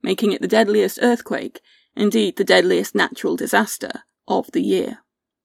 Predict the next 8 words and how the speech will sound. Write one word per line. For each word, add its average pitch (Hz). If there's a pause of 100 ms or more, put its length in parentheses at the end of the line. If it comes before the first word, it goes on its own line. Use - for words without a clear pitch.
(2500)
Volcanic 254
activity -
also 220
affected 214
many 226
people 240
this 214
year. 240